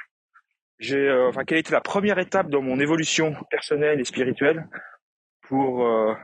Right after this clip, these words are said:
passer de, d'un ingénieur cartésien, comme j'ai pu le dire dans d'autres épi-, dans d'autres épisodes, passer d'un ingénieur cartésien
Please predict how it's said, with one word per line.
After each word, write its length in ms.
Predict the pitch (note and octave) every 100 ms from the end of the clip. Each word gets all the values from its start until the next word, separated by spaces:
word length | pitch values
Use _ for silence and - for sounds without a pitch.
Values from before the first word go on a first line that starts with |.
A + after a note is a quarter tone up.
| - _ _ _ _ _ _ _ _
passer 420 | C3 - C#3 C#3
de, 260 | A#2+ A2+ A2 - - - _
d'un 140 | A#2 C3+
ingénieur 460 | C3+ D3 C#3+ C#3
cartésien, 580 | - - D#3+ C#3 C#3+ D#3
comme 160 | C3 A2
j'ai 140 | A2
pu 100 | A2+
le 60 | A2
dire 160 | A#2
dans 120 | G2+
d'autres 440 | F#2 G#2+ - F#2+ G2+
épi-, 180 | - -
dans 140 | G2
d'autres 400 | G#2 A2 - G#2
épisodes, 320 | G#2+ G2+ A#2 C#3 - - - - - - -
passer 240 | D#3+ F3
d'un 160 | D3 C#3+
ingénieur 380 | D3 D3+ C#3+
cartésien 640 | - C#3 C#3+ C3+ C3+ C#3+ D#3+